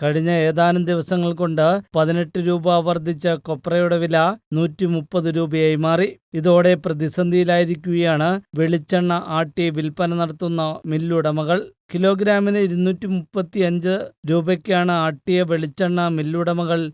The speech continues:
വിൽപ്പന നടത്തുന്നത്. ഒരു കിലോഗ്രാം കൊപ്രയിൽ നിന്നും ശരാശരി അറുന്നൂറ് ഗ്രാം വെളിച്ചെണ്ണ ലഭിക്കും. കൊപ്ര ആട്ടുന്ന ചെലവുൾപ്പെടെ പരിഗണിച്ചാൽ ഇപ്പോഴത്തെ സാഹചര്യത്തിൽ വെളിച്ചെണ്ണയാട്ടി വിൽപ്പന നടത്തുക ലാഭകരമല്ലെന്ന് മില്ലുടമകൾ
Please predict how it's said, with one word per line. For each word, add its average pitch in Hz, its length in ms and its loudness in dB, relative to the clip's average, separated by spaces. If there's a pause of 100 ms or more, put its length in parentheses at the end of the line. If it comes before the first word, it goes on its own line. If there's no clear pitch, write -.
വിൽപ്പന 160 480 0
നടത്തുന്നത്. 156 600 -2 (200)
ഒരു 160 320 -2
കിലോഗ്രാം 170 540 0
കൊപ്രയിൽ 170 460 -2
നിന്നും 170 340 -2 (160)
ശരാശരി 170 580 2
അറുന്നൂറ് 165 500 -2
ഗ്രാം 170 480 -2
വെളിച്ചെണ്ണ 156 580 -2
ലഭിക്കും. 151 540 -2 (220)
കൊപ്ര 202 340 0
ആട്ടുന്ന 220 560 4
ചെലവുൾപ്പെടെ 185 800 0
പരിഗണിച്ചാൽ 175 800 0 (160)
ഇപ്പോഴത്തെ 165 580 -2
സാഹചര്യത്തിൽ 170 680 -2
വെളിച്ചെണ്ണയാട്ടി 170 1160 -2 (120)
വിൽപ്പന 160 480 -2
നടത്തുക 170 540 -2
ലാഭകരമല്ലെന്ന് 165 1040 0
മില്ലുടമകൾ 160 720 -2